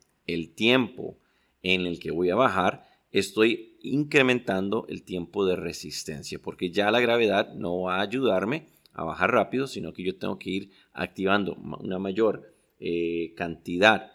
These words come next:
de nervios a través de los músculos para poder sostener por un tiempo específico, eh, esa, esa, ese movimiento,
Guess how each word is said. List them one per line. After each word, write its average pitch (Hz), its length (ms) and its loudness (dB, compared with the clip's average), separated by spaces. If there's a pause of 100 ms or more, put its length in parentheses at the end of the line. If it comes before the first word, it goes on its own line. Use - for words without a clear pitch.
(300)
de 90 400 -2
nervios 95 800 0 (460)
a - 120 -6
través 92 580 2
de 82 120 -6
los 95 180 -2
músculos 117 480 -2 (380)
para 117 280 4
poder 104 240 4
sostener 117 800 0 (260)
por 92 160 0
un 101 160 0
tiempo 107 340 2
específico, 104 800 -4 (420)
eh, 85 420 0
esa, 87 880 0
esa, 87 520 -6
ese 90 220 -2
movimiento, 82 640 -6